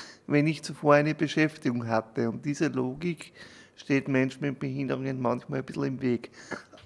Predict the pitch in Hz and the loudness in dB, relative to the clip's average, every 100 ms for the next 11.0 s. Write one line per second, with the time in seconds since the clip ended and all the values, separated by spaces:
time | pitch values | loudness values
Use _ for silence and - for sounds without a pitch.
0 | - 170 156 147 156 190 190 185 185 185 | -2 2 2 4 4 2 2 2 4 4
1 | 160 160 156 156 151 135 139 165 - - | 4 2 0 -2 0 4 6 6 -2 -20
2 | - - - - _ _ _ _ 156 175 | -20 -20 -20 -20 _ _ _ _ 2 2
3 | 165 - 139 147 180 180 165 160 180 202 | 4 4 4 4 2 2 0 0 0 2
4 | 165 139 147 139 135 120 123 143 165 - | 2 2 4 4 2 -2 0 0 -2 -2
5 | 190 214 - - - 156 - - - - | -4 -4 -12 -20 -8 -6 -6 -10 -18 -20
6 | - _ 165 160 - 160 147 143 143 147 | -20 _ -8 -8 -4 -2 0 0 0 -4
7 | - 160 143 143 143 151 170 214 127 147 | -4 -6 -4 -4 -2 0 2 4 4 4
8 | - 170 170 175 - 131 131 160 170 160 | -2 -8 -6 -6 -2 0 2 0 -4 -8
9 | - 147 151 151 160 - 156 156 156 131 | -6 -2 -2 -2 -6 -6 -4 0 2 4
10 | 139 165 160 160 143 147 151 147 - | 4 2 0 0 -4 -2 -2 -4 -8